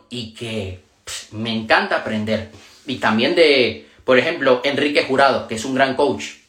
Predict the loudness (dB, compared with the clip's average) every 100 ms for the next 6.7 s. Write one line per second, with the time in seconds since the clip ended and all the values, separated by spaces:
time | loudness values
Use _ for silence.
0 | _ _ _ _ _ -14 -4 -2 0 -2
1 | -4 -4 -2 -2 0 -2 -2 -4 -6 -6
2 | -4 -6 -6 -2 0 2 0 -2 0 -2
3 | -2 -4 -4 -2 0 2 2 2 -2 -20
4 | -20 -16 -14 -10 -6 -6 -4 -10 -12 -20
5 | -20 -20 -20 -20 _ _ _ _ -6 -2
6 | 0 0 2 0 -2 -8 -12